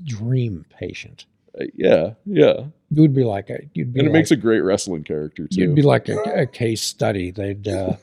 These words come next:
Speaker 2: <laughs>
Speaker 1: just unwrap all the layers here and try to heal those particular layers. I mean, you, you know, therapists, the psychiatrists, they talk about inner child, and people will go, "Ooh,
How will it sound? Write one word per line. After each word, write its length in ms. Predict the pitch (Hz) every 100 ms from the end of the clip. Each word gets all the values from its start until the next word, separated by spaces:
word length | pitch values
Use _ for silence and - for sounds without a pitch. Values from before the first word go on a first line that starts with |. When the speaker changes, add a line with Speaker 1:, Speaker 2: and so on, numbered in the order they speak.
| - -
Speaker 2:
<laughs> 260 | - - -
Speaker 1:
just 180 | 170 - - -
unwrap 480 | 127 117 107 104 -
all 200 | 101 104
the 100 | 107
layers 540 | 87 107 110 98 87
here 260 | - 98 87
and 140 | 95
try 280 | - 101 98
to 160 | 95 87 _ _ _ _
heal 560 | - - 143 135 117 107
those 600 | 95 90 90 - - - _
particular 640 | - 107 107 - 101 87
layers. 400 | 82 90 92 90
I 40 | 131
mean, 200 | 131 135
you, 140 | 147 147 - - -
you 120 | 180
know, 100 | 139 _ _ _ _ _ -
therapists, 600 | 165 131 - 117 - -
the 120 | 92 - -
psychiatrists, 760 | - 85 - 92 98 113 101
they 100 | 104
talk 260 | 98 110 98
about 280 | 101 92 101
inner 220 | 101 82
child, 400 | - 101 90 98 _ - _
and 220 | 175 131 -
people 320 | 110 101 110
will 60 | 101
go, 120 | 117
"Ooh, 460 | 139 156 165 139